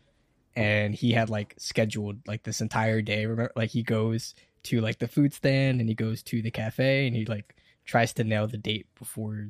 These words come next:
they go on the day. And then when he actually goes out with Fukuju, they,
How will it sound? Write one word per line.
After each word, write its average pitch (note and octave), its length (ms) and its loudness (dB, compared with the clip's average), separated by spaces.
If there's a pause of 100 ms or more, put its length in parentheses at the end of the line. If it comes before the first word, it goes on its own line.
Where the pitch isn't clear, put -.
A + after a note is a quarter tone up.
(120)
they G#2 120 -6
go G#2 200 -6
on G#2+ 120 -6
the G#2 100 -6
day. C3 380 -2 (840)
And A2 100 -2
then G#2 320 -2 (260)
when C#3 160 4
he B2 160 4
actually B2 260 4
goes A2 260 -2
out B2+ 220 -4
with G#2+ 240 -6
Fukuju, A2 500 -2 (600)
they, G#2 580 -2